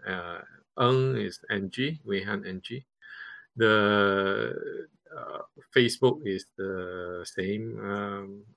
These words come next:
I guess. Or, yeah, Facebook is the same. So, but, uh, those are usually not that important. Um, the two most, uh, frequent thing I visit is Twitter and GitHub.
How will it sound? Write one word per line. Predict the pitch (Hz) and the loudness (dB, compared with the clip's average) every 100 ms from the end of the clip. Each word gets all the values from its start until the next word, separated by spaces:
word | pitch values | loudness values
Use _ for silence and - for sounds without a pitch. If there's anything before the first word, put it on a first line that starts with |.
| - | -14
I | 85 - | -14 -6
guess. | 90 - - _ | -6 -6 -14 _
Or, | 101 90 90 104 - _ - | -12 -10 -10 -10 -14 _ -2
yeah, | 107 98 90 95 - | 0 0 -2 -6 -2
Facebook | 110 101 - - | 0 0 -2 -2
is | 98 _ | -4 _
the | _ 98 | _ -8
same. | 87 | -6
So, | 104 101 - - - - | -6 -8 -12 -16 -18 2
but, | 143 - - _ _ | 2 2 -4 _ _
uh, | 131 123 113 113 | 6 8 8 4
those | 104 135 143 | 6 6 8
are | 120 110 - | 4 4 2
usually | 117 117 - 123 123 | 2 2 4 2 4
not | 113 - | 2 4
that | 120 113 | 2 2
important. | 98 92 98 98 107 95 - - | -4 -6 -6 -4 -4 -6 -12 -10
Um, | 92 90 87 87 87 85 _ - - - _ _ | -6 -4 -6 -8 -14 -20 _ -20 -20 -20 _ _
the | 107 95 90 87 90 101 - _ _ | -4 -2 -2 -6 -6 -10 -14 _ _
two | - 143 | 4 4
most, | 135 127 135 - - - - - | 6 4 4 2 -2 -4 -8 -8
uh, | 104 101 95 | -6 -4 -2
frequent | 113 - 123 117 | -2 0 -4 -4
thing | - 117 104 | -4 -4 -2
I | 98 95 92 | -2 0 0
visit | 95 98 117 - - | -2 0 0 -2 -2
is | 98 - | -6 -6
Twitter | - 101 - 98 | -4 -2 0 -2
and | 85 90 | -2 -6
GitHub. | 87 87 | -8 -8